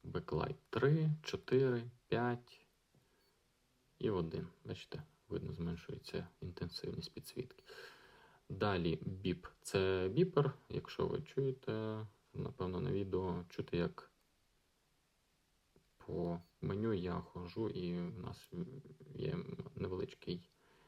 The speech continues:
біп. До речі, так, е, сила закручування міняється кнопкою Set. Тут є п'ять рівнів.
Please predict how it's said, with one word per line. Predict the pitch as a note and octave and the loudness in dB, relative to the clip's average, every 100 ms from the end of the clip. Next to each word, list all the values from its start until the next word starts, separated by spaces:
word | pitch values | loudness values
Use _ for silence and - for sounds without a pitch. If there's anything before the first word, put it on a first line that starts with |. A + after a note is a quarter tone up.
| - _ _ _ _ - | -20 _ _ _ _ -12
біп. | F2 - - - _ _ _ _ _ _ _ _ - - _ _ _ _ _ _ _ _ _ _ _ _ _ | -10 -10 -14 -20 _ _ _ _ _ _ _ _ -16 -16 _ _ _ _ _ _ _ _ _ _ _ _ _
До | G#2 | 6
речі, | F2 - - | 6 4 4
так, | E2+ - - - - | 4 4 -14 -20 -2
е, | G2 F2 | 2 2
сила | E2+ - A#2 F2+ | 4 6 8 8
закручування | E2+ F#2+ - C3+ - F#2+ F2+ | 6 4 6 4 4 2 4
міняється | F2 F2+ F2 E2+ - | 4 4 2 0 -4
кнопкою | - D2+ - - | -2 -2 -2 -4
Set. | - - D3+ - _ _ _ _ _ _ _ _ _ _ _ _ _ _ - | -2 -2 -2 -4 _ _ _ _ _ _ _ _ _ _ _ _ _ _ 0
Тут | F#2+ - | 0 2
є | E2 | -2
п'ять | - F2+ E2 - | 0 2 2 4
рівнів. | B2 C#3+ A#2+ G2+ | 6 8 6 2